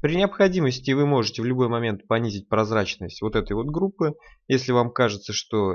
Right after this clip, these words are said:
эффект получился слишком сильный и необходимо его ослабить. А, вот, в принципе, таким образом работают экшены. В данном видеоуроке я использовал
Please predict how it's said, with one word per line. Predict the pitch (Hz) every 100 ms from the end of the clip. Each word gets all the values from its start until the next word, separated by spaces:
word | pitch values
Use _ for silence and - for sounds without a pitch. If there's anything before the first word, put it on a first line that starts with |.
| 107
эффект | - 110 -
получился | - 202 - 107 110
слишком | - 135 - 151
сильный | 156 202 180 127 127
и | 147
необходимо | 120 101 - 101 113 107
его | 95 98
ослабить. | 90 90 90 92 - - _ _ _ _ _ _ _ _ _
А, | - 90
вот, | 156
в | 190
принципе, | 185 170 - 135
таким | 131 123 127
образом | 143 143 123 123 117
работают | 104 104 110 113 110 -
экшены. | - 98 95 - - _ _ - - _ _ _ _ _ _ _ _
В | - 117
данном | 135 185 160
видеоуроке | 156 170 175 131 113
я | 127 120
использовал | - 139 117 107 101 101